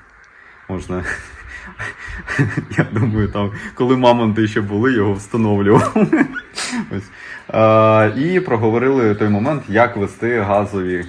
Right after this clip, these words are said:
комунікації, тому що, а, я попросив, щоб мені поверху їх тягнули, а не понизу, щоб не портити вид фасаду. Ось. Так що будемо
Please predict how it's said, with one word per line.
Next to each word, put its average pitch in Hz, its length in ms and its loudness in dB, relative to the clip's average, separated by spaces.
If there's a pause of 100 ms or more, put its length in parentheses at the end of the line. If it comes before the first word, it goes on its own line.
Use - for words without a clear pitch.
(160)
комунікації, 92 760 -6
тому 87 200 -10
що, 87 440 -8 (1400)
а, 101 320 -2 (140)
я 104 180 4
попросив, 98 500 -2
щоб - 260 -10
мені 92 240 -4
поверху 87 480 -2
їх - 200 -2
тягнули, 147 520 -4
а 120 100 0
не 120 120 -2
понизу, 120 640 -4 (800)
щоб - 200 -6
не 90 80 -4
портити 92 440 -4
вид 85 220 -4
фасаду. - 480 2 (500)
Ось. - 140 -2 (260)
Так - 100 -14
що - 180 -14
будемо - 420 -10